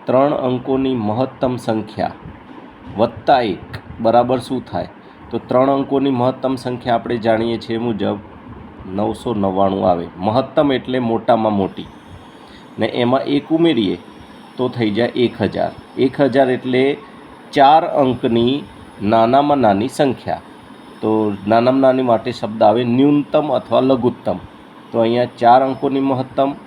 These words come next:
ના, ચાર અંકોની મહત્તમ એટલે કે નવ હજાર નવસો નવ્વાણું, એટલે એ જવાબ નહીં આવે. ત્રણ અંકોની મહત્તમ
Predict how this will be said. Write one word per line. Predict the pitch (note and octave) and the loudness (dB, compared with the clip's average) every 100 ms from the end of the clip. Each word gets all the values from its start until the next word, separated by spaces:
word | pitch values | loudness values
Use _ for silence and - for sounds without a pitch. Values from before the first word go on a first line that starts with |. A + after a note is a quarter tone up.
| - | -10
ના, | G2 G#2 F2+ | 0 2 2
ચાર | F#2 - A2+ | 0 2 4
અંકોની | B2 B2 C3 B2+ | 4 2 -2 -2
મહત્તમ | B2 A#2+ A#2+ A#2 B2 | 0 0 -2 -2 -2
એટલે | G#2+ G#2+ | -2 -6
કે | G#2 C3 | -6 -4
નવ | A#2+ A#2 A#2+ | 0 0 0
હજાર | G#2 A2+ | 0 0
નવસો | C3 C#3 C3+ D3 | 0 -2 -2 0
નવ્વાણું, | D3 G#2+ F#2 | 4 4 2
એટલે | G2 G#2+ | -4 -4
એ | G#2+ | -2
જવાબ | A2+ G#2+ G#2+ G#2+ | 0 0 0 0
નહીં | B2 G2 | -2 -2
આવે. | E2+ - - - - - - | -4 -8 -18 -20 -20 -20 -6
ત્રણ | - B2 | 0 2
અંકોની | C3+ C3+ C#3+ C#3 C#3 | 2 0 0 2 2
મહત્તમ | C#3 C3 - C3+ | 0 -2 -2 -2